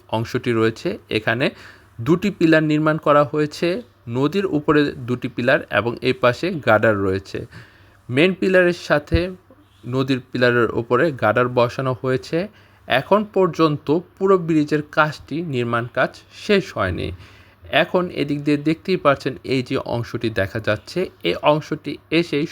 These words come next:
সংযোগ সড়ক মিশে যাবে নতুন এই ব্রিজের সাথে। দীর্ঘদিন ধরে এই ব্রিজের কাজটি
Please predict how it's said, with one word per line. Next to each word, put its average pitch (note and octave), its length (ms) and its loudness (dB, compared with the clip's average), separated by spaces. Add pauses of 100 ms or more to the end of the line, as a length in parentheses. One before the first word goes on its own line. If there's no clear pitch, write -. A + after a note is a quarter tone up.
সংযোগ C#3+ 320 -2 (100)
সড়ক B2 240 0 (340)
মিশে C3+ 280 0
যাবে A#2+ 180 2 (140)
নতুন B2+ 200 -4 (120)
এই G#2+ 160 2
ব্রিজের G#2+ 320 -2 (220)
সাথে। - 300 -4 (560)
দীর্ঘদিন G3+ 460 4 (140)
ধরে C#3 200 4 (200)
এই B2+ 140 2
ব্রিজের A#2+ 320 -4 (100)
কাজটি A#2+ 320 -4